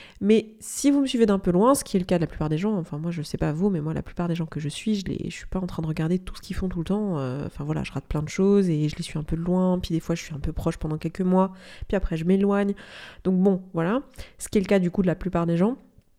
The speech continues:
Euh, vous pouvez tout à fait avoir une, une idée, euh, de moi de surface qui est que,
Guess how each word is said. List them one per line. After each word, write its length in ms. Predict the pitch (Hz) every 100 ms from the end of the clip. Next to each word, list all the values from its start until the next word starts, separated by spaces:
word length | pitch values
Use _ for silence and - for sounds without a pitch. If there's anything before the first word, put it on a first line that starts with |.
| _ _ -
Euh, 240 | 196 180 -
vous 200 | 185 220
pouvez 260 | 269 240
tout 140 | 262 226
à 100 | 202
fait 120 | 262
avoir 240 | 247 196 180
une, 600 | 175 170 165 - 50 -
une 200 | - 185
idée, 560 | 214 208 220 220 220 220
euh, 240 | 196 170 170
de 140 | 180
moi 240 | 190 208 214
de 80 |
surface 560 | 190 185 - 247 294 -
qui 220 | - 208
est 100 | 247
que, 320 | 247 - 233